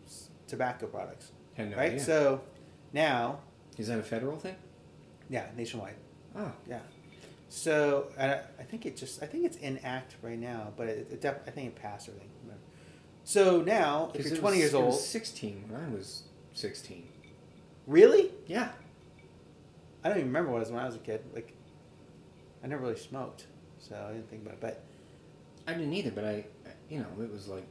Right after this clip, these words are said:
Speaker 2: or when I was even younger than sixteen, when it was like,
Speaker 1: Yeah.
Speaker 2: "Oh, I can't wait till I turn sixteen, I can buy cigarettes."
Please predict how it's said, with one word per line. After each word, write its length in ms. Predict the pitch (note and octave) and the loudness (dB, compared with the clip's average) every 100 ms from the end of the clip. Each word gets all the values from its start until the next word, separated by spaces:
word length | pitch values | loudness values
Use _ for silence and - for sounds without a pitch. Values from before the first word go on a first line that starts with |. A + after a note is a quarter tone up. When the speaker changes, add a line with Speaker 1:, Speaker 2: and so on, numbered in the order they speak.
| - - - - - - - | -20 -20 -20 -14 -12 -12 -6
Speaker 2:
or 180 | D#3 C#3+ | -2 0
when 200 | C3+ D#3 | 2 2
I 40 | |
was 180 | C#3+ B2 | 0 0
even 240 | C3 A#2+ A2 | 0 0 0
younger 240 | D3 E3 | 0 -2
than 220 | G#2 G2+ | -4 -8
sixteen, 480 | - F#2+ - F#2+ F#2 | -8 -10 -10 -10 -10
when 160 | F#2+ F#2 - A2 | -12 -14 -14 -12
it 120 | G2+ | -12
was 120 | G2 | -8
like, 200 | G2 F2 | -8 -8
Speaker 1:
Yeah. 280 | - D#3+ A#2 A#2 - | -8 -8 -8 -10 -12
Speaker 2:
"Oh, 160 | C3 C3 | -8 -8
I 20 | |
can't 180 | - A2+ | -6 -6
wait 140 | A2 | -6
till 100 | A2+ | -6
I 80 | G#2 F#2+ | -8 -8
turn 280 | - A2 | -6 -6
sixteen, 500 | G2+ B2 G#2+ - A#2 | -6 -8 -6 -6 -4
I 60 | G#2 | -4
can 140 | G#2 | -8
buy 140 | G2 G2+ | -10 -10
cigarettes." 720 | - A#2 A#2+ G2+ F2 E2 - | -8 -6 -6 -6 -8 -12 -18